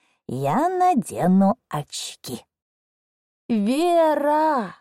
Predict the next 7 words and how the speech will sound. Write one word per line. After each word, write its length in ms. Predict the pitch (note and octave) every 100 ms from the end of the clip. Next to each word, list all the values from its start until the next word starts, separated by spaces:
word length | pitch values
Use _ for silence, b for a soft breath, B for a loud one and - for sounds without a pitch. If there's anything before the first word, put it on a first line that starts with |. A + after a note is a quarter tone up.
| _ _ _
надень 960 | A#3+ C4+ C#4 A#3 A#3 D#4 E4 D#4 B3+
очки, 680 | A3+ - - - B3 A#3 - _ _ _ _ -
посмотри 880 | C4 - D4 C4+ B3+ - B3+ B3+
на 160 | G#3+ E3+
меня. 420 | C#3 G#2+ - C#2+ - _ _ b b b b _
Прости 640 | - C4 B3+ - - D#4+ C#4
маму, 600 | A#3+ C4+ B3+ G#3 F#3